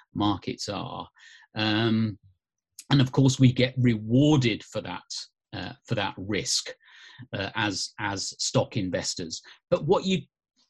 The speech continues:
absolutely <laughs> can avoid is,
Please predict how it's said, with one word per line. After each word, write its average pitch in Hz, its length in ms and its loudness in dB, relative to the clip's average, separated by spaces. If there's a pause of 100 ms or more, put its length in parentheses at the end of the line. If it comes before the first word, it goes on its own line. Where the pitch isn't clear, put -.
(160)
absolutely 175 1000 2
<laughs> - 20 4
can 131 340 0
avoid 131 480 0
is, 127 240 2